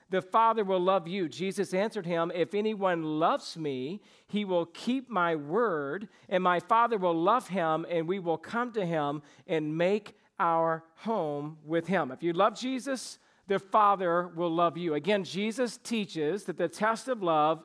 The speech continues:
is obedience, that if you love Jesus, you will keep his word. And this verse does not specify who loved who first, but First John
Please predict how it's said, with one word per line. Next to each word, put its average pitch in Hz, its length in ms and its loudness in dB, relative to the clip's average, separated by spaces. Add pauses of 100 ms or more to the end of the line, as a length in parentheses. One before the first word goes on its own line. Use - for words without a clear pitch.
is 190 420 4
obedience, 175 920 -2 (240)
that 185 180 4
if 196 140 4
you 196 140 0
love 190 280 4
Jesus, 180 840 -6 (440)
you 175 240 -6
will 214 320 4
keep 220 280 -2
his 190 180 0
word. 190 420 -2 (320)
And 175 140 0
this 220 160 2
verse 226 300 2
does 202 200 -6
not 208 300 0 (260)
specify 190 840 2
who 202 260 -2
loved 190 280 0
who 185 180 -4
first, 175 560 -2
but 156 160 -4
First 185 280 -2
John 165 380 0